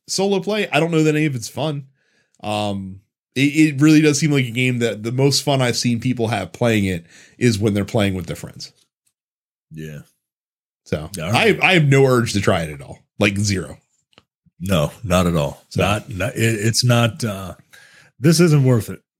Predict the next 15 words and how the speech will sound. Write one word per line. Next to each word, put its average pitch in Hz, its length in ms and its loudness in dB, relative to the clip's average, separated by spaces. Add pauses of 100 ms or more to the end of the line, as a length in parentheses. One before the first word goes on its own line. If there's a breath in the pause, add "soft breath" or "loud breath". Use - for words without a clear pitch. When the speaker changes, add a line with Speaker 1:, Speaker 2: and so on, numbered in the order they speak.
(280)
Speaker 2:
Uh, 107 540 -6
and 131 100 2
it's 143 160 2
not 151 300 2
like 110 400 0 (160)
that 110 160 -2
I 104 80 0
think 113 340 -4
I 110 100 -2
would 104 300 -8
get 104 240 -4
excited 120 540 -4
for - 260 -20
it. - 60 -20 (160)
Like, 90 320 -8